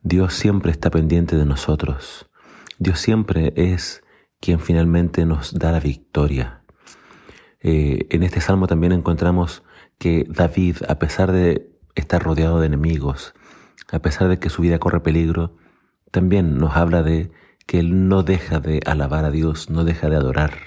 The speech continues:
Y creo que la alabanza llega a ser un arma poderosa en contra del desánimo,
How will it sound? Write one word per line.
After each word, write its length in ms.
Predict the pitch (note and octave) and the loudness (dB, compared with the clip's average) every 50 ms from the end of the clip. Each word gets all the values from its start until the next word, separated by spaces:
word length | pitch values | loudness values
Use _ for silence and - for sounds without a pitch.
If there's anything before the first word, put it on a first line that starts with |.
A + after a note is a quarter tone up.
| - - _ - _ _ _ _ _ _ _ _ - - _ _ _ _ _ _ _ _ _ _ _ | -20 -20 _ -20 _ _ _ _ _ _ _ _ -20 -20 _ _ _ _ _ _ _ _ _ _ _
Y 120 | - F2 | -4 -2
creo 240 | - - F#2 F#2+ F2+ | 0 2 2 2 2
que 340 | - - F2+ F2 F2 C#2+ G#1 | 0 0 2 2 2 2 2
la 80 | D#2 D#2+ | 2 2
alabanza 720 | D#2 D2+ D2 F2 F2 E2+ D#2 D2+ - D#2 D2+ D2 C#2 - _ _ _ _ _ - | 2 2 2 2 0 0 -2 -2 -2 -2 -2 -2 -4 -8 _ _ _ _ _ -2
llega 240 | F2 F2 F#2 F2+ | 0 0 2 2
a 40 | F2 | 0
ser 140 | - - F#2 | 0 0 2
un 100 | F#2+ F2+ | 2 2
arma 240 | F2+ F#2 F2+ E2 - | 2 2 0 0 0
poderosa 500 | - D#2+ D#2 D2+ D#2+ F2 E2+ - - E2+ | 0 2 2 2 2 0 0 0 -2 -4
en 60 | D#2+ | -2
contra 300 | - E2+ E2 E2 D#2+ D#2+ | 0 0 0 2 2 2
del 100 | D2+ D2 | 2 0
desánimo, 640 | C2 C#2 - - D2+ D2+ D2+ D2 C2+ C2 C2+ - | 0 -2 -2 -2 -2 0 0 -2 -2 -4 -6 -10